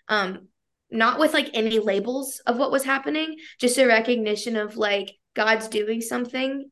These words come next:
in our students. Everyone is welcome to come participate in it. And for me, I think I really, that was, like, a key thing. I was like, "Oh, this is interesting. In my four years, this has never happened."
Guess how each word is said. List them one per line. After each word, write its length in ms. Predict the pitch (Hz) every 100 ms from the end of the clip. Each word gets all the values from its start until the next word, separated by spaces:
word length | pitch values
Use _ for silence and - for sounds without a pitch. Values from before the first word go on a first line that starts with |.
| _
in 140 | - 214
our 120 | 208
students. 720 | 208 214 202 233 294 - - _ _ _ _
Everyone 420 | 220 226 233 220
is 160 | 214 202
welcome 360 | 202 190 208 196
to 100 | 196
come 220 | 208 190
participate 600 | 196 - - 220 214 -
in 140 | -
it. 160 | 87 - _ - - -
And 160 | 240 247
for 140 | 240
me, 520 | 220 262 311 254 247 247 _ _ _ _ _ _ _ _ _ -
I 140 | 247
think 240 | 247 311 294
I 100 | 233
really, 520 | 226 240 240 226 226
that 160 | 226 285
was, 160 | 294
like, 180 | 254 240
a 80 | 233
key 180 | 240 226
thing. 140 | 220
I 20 |
was 100 | 208
like, 120 | 196 -
"Oh, 140 | 269
this 160 | 226 226
is 100 | 202
interesting. 560 | 220 247 233 196 185
In 100 | 202
my 140 | 208 208
four 180 | 214 202
years, 300 | 208 196 202
this 180 | 196
has 360 | 214 196 202 - _ _
never 240 | 220 196 196
happened." 560 | 208 208 208 208 208